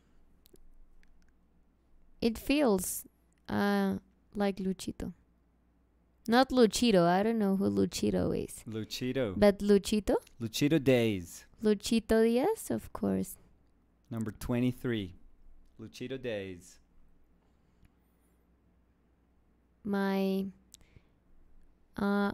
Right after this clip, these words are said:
Speaker 1: long lost, uh, cousin.
Speaker 2: Yeah.
Speaker 1: Diaz. So.
Speaker 2: Not quite your region, the region your family's from, but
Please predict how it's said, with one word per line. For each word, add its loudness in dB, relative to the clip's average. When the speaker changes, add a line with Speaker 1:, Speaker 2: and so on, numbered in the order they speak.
Speaker 1:
long 2
lost, -2
uh, 0
cousin. -4
Speaker 2:
Yeah. 2
Speaker 1:
Diaz. -2
So. -6
Speaker 2:
Not -2
quite 2
your 4
region, 2
the -8
region -4
your -4
family's -4
from, -2
but -2